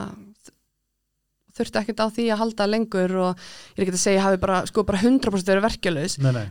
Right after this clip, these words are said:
Speaker 1: En, og ég er það ekkert endilega alltaf í dag heldur, en það er bara, þegar ég fæ verki, þá er það því ég er ekki að hugsa mig og ég er óvart komin í gamalt prógram.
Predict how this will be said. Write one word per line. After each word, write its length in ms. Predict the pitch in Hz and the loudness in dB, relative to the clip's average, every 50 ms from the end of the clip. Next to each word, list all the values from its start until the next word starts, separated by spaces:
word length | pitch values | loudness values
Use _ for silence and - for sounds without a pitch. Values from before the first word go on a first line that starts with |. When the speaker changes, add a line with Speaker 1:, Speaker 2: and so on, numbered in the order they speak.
| - | -2
Speaker 1:
En, 180 | - 214 208 202 | 0 0 0 2
og 120 | - 220 | 2 2
ég 120 | 220 214 220 | 4 4 4
er 80 | 240 | 4
það 140 | 247 - 254 233 | 4 2 0 2
ekkert 160 | 240 226 214 | 2 2 2
endilega 160 | 208 214 214 | 2 0 0
alltaf 240 | 214 - 226 214 202 | -2 -2 -2 -2 0
í 40 | - | 2
dag 200 | 262 254 233 202 | 2 2 4 2
heldur, 520 | 247 262 277 262 - - - 175 175 - | 2 0 0 -2 -2 -2 -2 0 0 0
en 140 | - 196 196 | 0 0 0
það 100 | 202 214 202 | 2 0 0
er 80 | 208 | 2
bara, 220 | - 214 208 208 202 196 - - | 2 2 4 4 4 2 0 -2
þegar 240 | - - 240 277 262 | -2 2 2 4 4
ég 120 | 233 202 | 2 2
fæ 60 | - 214 214 | 2 2 2
verki, 400 | 226 269 - - - - - 165 - - 190 | 2 0 -2 -4 -6 -6 -6 -4 -6 -4 0
þá 80 | - 220 | 0 2
er 160 | 226 240 233 | 2 2 0
það 100 | 220 196 | 0 0
því 100 | 202 202 | 0 0
ég 60 | 214 | 0
er 120 | 202 196 196 | -2 -2 -2
ekki 80 | 202 | -2
að 80 | 190 254 | -2 -2
hugsa 240 | 226 - - 190 180 | -2 -2 -2 -2 -2
mig 160 | 156 160 175 | -2 -4 -2
og 80 | - 185 | 0 0
ég 240 | 190 185 190 185 | 2 4 4 4
er 120 | 185 190 - - _ _ _ | 2 0 -4 -10 _ _ _
óvart 520 | - - 233 233 240 220 208 202 - - | -2 2 4 4 4 2 0 -2 -4 -2
komin 280 | - - 254 247 220 190 | 0 2 4 4 4 2
í 80 | 185 | 2
gamalt 320 | - - 170 - 190 - - | 2 2 2 2 0 -2 -4
prógram. 420 | - 190 175 - - 123 127 175 | -4 -4 -4 -4 -6 -6 -6 -8